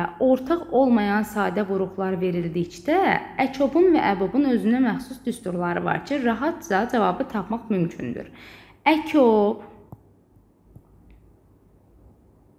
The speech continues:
A B üçün, yəni, əkob A B bərabərdir. Kök altında A vur B vur C. Bu nədir?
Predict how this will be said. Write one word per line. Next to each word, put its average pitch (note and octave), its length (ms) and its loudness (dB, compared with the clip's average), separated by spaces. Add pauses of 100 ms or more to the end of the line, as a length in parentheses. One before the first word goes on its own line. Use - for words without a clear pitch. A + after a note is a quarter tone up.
(960)
A C#4+ 400 4
B A3+ 80 6 (180)
üçün, B3 400 -2 (2500)
yəni, C#4 180 4 (120)
əkob C4+ 220 0
A A3+ 200 6
B G3+ 160 2
bərabərdir. F#3+ 800 0 (120)
Kök E4+ 320 -2
altında F#3 680 0
A B3 560 2
vur F#3+ 320 2 (140)
B A#3 340 4
vur A#3+ 320 0
C. E3+ 380 -8 (120)
Bu E4+ 100 6
nədir? G#3 380 4